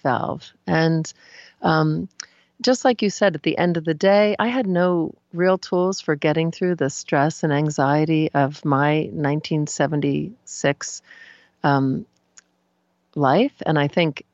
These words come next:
I can't imagine for kids today. I think they ha-, have even maybe more stress and anxiety and fewer tools to get through it.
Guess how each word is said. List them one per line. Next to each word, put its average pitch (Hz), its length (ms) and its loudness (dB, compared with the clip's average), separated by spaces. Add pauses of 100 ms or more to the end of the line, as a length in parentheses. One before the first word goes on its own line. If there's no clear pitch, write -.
(140)
I 151 100 -2
can't 165 260 0
imagine 151 520 0
for 147 140 -6
kids - 320 -4
today. 151 440 2
I 165 60 2
think 147 240 -2
they 143 140 0
ha-, 143 300 0
have 151 260 -2
even 143 400 0 (680)
maybe 147 300 2
more 156 320 2
stress - 380 -4
and 226 100 2
anxiety 220 640 2
and 151 340 0 (300)
fewer 185 280 2
tools 226 360 0
to 214 120 -2
get 208 200 0
through 233 320 2
it. 254 160 -4